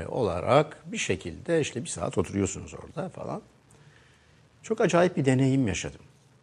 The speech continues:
Speaker 2: Şimdi bakın, şuradaki düşünceler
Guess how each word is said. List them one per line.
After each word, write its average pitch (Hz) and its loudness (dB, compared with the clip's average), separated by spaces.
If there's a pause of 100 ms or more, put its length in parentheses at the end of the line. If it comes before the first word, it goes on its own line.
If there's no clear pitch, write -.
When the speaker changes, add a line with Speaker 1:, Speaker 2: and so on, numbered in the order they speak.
(600)
Speaker 2:
Şimdi 131 0
bakın, 123 0 (880)
şuradaki 147 2
düşünceler 113 0